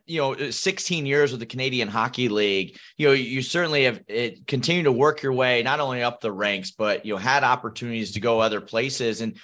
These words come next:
what do you feel like the Canadian Hockey League as a whole and that league office did to retain top talent like yourself for so long?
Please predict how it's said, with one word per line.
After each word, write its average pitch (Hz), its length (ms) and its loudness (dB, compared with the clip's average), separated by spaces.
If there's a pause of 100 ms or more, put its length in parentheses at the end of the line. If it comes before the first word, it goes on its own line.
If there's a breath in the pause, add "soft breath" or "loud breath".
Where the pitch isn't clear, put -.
(120)
what 202 160 4
do 349 60 -2
you 339 100 2
feel 165 320 2
like 143 240 2
the 131 60 -14
Canadian 135 480 -4
Hockey 123 340 -2
League 123 200 0
as 104 120 0
a 101 60 -4
whole 123 340 2
and 110 100 0
that 101 160 -2
league 117 240 -2
office 113 520 2
did 117 680 2 (320 soft breath)
to 156 100 -2
retain 156 460 -2
top 147 300 -2
talent 135 340 2
like 120 220 -2
yourself 120 400 0
for 113 80 -8
so 110 220 -2
long? 95 440 -2